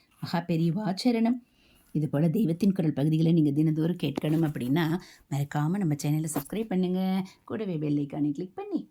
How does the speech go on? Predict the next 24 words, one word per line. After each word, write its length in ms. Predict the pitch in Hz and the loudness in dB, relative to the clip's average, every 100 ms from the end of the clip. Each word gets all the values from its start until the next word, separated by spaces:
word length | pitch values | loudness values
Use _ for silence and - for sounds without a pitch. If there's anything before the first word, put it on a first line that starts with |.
| - | -10
ஆளுங்கிற 400 | 254 269 170 151 | -4 -2 -2 -4
பட்டனையும் 540 | 190 220 190 147 180 | -6 -8 -4 -2 -2
அழுத்திடுங்க. 540 | 180 180 202 185 180 185 - - - | -4 -6 -6 -4 -4 -6 -12 -16 -4
நம்ம 160 | 156 151 | -2 0
சேனல்ல 360 | 147 151 160 | 0 0 0
வரக்கூடிய 340 | 156 147 151 160 | 0 -2 -2 0
தெய்வத்தின் 400 | 156 160 180 180 | 0 0 0 -2
குரல் 200 | 165 151 | -2 -2
பகுதிகள், 520 | 151 151 151 156 151 | 0 0 2 2 2
மகா 300 | 147 156 185 | 0 -2 -4
பெரிவா 240 | - 165 160 | -4 -2 0
மகிமை, 520 | 151 160 170 165 165 - - | 0 0 2 2 0 -8 -10
மகா 260 | - 151 196 | -6 -4 -4
பெரிவா 300 | 208 175 156 | -2 -2 0
அருள்வாக்கு, 680 | 151 165 165 151 170 165 170 | -2 0 0 0 0 0 0
ஆன்மீக 440 | - 147 202 214 175 | -2 0 0 -2 -4
தகவல்கள் 680 | - 151 160 160 170 170 - - _ - | -2 0 0 0 0 -2 -6 -20 _ -4
எல்லாம் 400 | 147 143 156 165 | -2 0 0 0
உங்களுக்கு 380 | 147 139 143 | 0 -2 -4
பிடிச்சிருந்தா 800 | 143 151 143 - 156 156 170 151 175 - _ - | -4 0 0 0 -2 0 0 0 -2 -6 _ -4
ஒரு 160 | 233 | -2
லைக்கும் 560 | 202 180 156 - 131 147 151 | 0 0 -2 -2 -2 -2 -2
கமெண்ட்டும் 460 | 143 135 - 156 | -2 0 0 -2
கொடுத்து 480 | 151 247 302 - - | -2 -4 -4 -4 -8